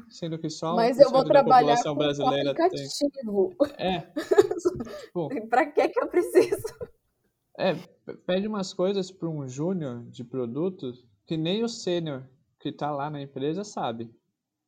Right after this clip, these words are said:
Speaker 1: Então, acho, acho que você tocou muito bem no, no ponto. Eu acho que tá, não tá no R H, né, o problema. Tá na, na área que precisa, que não sabe especificar direito.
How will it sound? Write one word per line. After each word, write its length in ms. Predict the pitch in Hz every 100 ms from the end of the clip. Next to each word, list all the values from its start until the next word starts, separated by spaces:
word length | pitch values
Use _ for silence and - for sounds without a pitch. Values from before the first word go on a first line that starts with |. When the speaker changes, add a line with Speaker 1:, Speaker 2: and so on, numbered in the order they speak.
| _ -
Speaker 1:
Então, 480 | 139 - 139 147 -
acho, 280 | - 139 156
acho 300 | - - 151
que 100 | 170
você 400 | 156 - 151 170
tocou 380 | 165 165 - 170
muito 420 | 147 160 190 -
bem 260 | 123 131 127
no, 220 | 123 120
no 140 | 123 123
ponto. 320 | - 123 120
Eu 140 | 131
acho 180 | 151 -
que 240 | 175 131 - _ _ _ _ _
tá, 300 | 165 165 185
não 140 | 156 165
tá 160 | 190
no 100 | 208
R 180 | 185 160
H, 340 | 135 117 113
né, 160 | 110 123
o 80 | 123
problema. 360 | 127 120 120 117
Tá 380 | 139 156 208 208 170 - 156
na, 340 | 156 165 160
na 280 | 151 151 151
área 160 | 170
que 100 | 190
precisa, 680 | 214 233 214 - 190 208 160
que 100 | 139
não 80 | 143
sabe 280 | 147 156 160
especificar 520 | 165 170 - _ 165
direito. 420 | 165 175 156 156